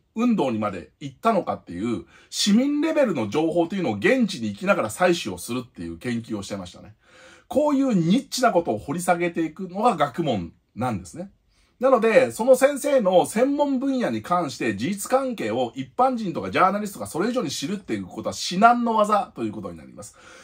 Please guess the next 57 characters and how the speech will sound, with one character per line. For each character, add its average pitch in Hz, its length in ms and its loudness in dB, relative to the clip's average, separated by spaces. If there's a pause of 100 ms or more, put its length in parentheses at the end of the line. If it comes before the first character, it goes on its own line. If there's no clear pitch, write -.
(200)
そ 226 160 2
の 269 120 10
上 277 120 4
で 220 240 4
事 147 140 -8
実 214 220 -6
関 254 240 0
係 220 180 0
を 151 80 4
元 185 260 -2
に 131 300 -6
し 156 160 -6
な 147 140 4
い 151 60 -2
と 165 120 -4
議 180 140 -2
論 247 180 8
に 120 100 0
な 127 100 4
ら 214 120 2
な 180 140 0
い 113 40 -6
よ 113 80 -6
ね 202 120 -4
っ - 20 -10
て - 160 -12
言 90 100 -8
っ - 20 -18
た 110 120 -8
ら、 113 200 0
も 175 120 0
う、 165 40 0 (120)
あ 117 160 -2
の、 107 240 -4
学 151 160 -2
者 262 120 4
先 294 140 -2
生 302 120 -6
と 254 60 -2
は 254 60 -4
議 208 140 -4
論 226 160 6
で 262 100 -2
き 254 100 -8
な 247 120 2
く 180 80 -8
な 110 100 -4
っ 101 40 -16
て 101 80 -14
し 98 120 -12
ま 92 120 -8
う 90 120 -12
わ 104 140 -12
け 87 80 -18
で - 80 -20
す - 120 -20
ね。 170 160 -12